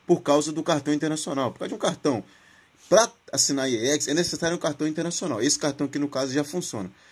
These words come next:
É, quando você vai assinar o E A Access, eu vou falar pra vocês, pra vocês explicarem. Aqui muita gente que tá por fora do assunto.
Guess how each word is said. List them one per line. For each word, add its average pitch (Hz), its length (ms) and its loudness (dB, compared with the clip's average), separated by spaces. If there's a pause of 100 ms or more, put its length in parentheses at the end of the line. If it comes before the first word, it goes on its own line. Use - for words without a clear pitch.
(320)
É, 135 220 4
quando 240 260 0
você 202 240 4
vai 180 100 6
assinar 160 260 0
o 143 40 2
E 131 160 2
A - 20 6
Access, - 160 0
eu - 60 -8
vou - 20 -12
falar 143 140 -2
pra 151 120 -6
vocês, 131 280 -4
pra 143 80 -10
vocês 147 240 -4
explicarem. 131 340 -2
Aqui 120 80 -8
muita 143 160 2
gente 143 140 -2
que - 80 -18
tá 147 80 -6
por 143 180 -4
fora 147 220 0
do 147 80 -2
assunto. 123 400 -6